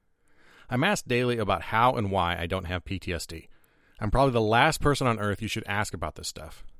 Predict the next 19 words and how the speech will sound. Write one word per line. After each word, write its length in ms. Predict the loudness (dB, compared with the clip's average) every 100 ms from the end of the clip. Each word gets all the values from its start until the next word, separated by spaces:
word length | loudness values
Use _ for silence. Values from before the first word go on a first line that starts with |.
| -2
I 120 | 2
have 160 | 2 0
killed 320 | -2 -2 0
kids 360 | 4 4 2
and 220 | -2 0 2
women 300 | 2 2 0
during 280 | -2 -2
war. 320 | -2 -2 -6 -14 -18 -14 -2
I 80 |
have 100 | -2
seen 240 | 0 2 2
my 100 | 2
friends 360 | 0 -2 0
and 120 | -2 -2
fellow 260 | 0 0
sol-, 320 | -2 -2 -4 -6
soldiers 520 | -4 -2 -2 -4 -6
burn 200 | -4 -2
alive. 460 | 0 -2 -4 -12